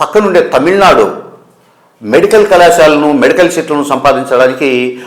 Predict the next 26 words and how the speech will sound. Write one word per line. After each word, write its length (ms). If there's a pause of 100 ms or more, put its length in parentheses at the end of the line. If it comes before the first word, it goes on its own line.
(160)
రాష్ట్రంలో 520
ఏ 180
ప్రభుత్వం 440
ఉన్నా 180
కూడా, 320 (360)
కేంద్ర 260
ప్రభుత్వం 400
మీద 140
ఎప్పుడు 360
ఒత్తిడి 340
చేస్తూనే 360
ఉంటుంది. 420 (260)
అంతెందుకు, 640 (500)
తెలంగాణలో 800 (320)
కేసీఆర్ 680
ముఖ్యమంత్రిగా 520
ఉన్నప్పుడు 280
ప్రారంభించిన 600
కళాశాలలకు 1120 (200)
ఇప్పుడు 580 (280)
రేవంత్ 360
రెడ్డి 540 (140)
కాంగ్రెస్ 380
ముఖ్యమంత్రిగా 540
ఉన్నప్పటికీ 420
కూడా, 360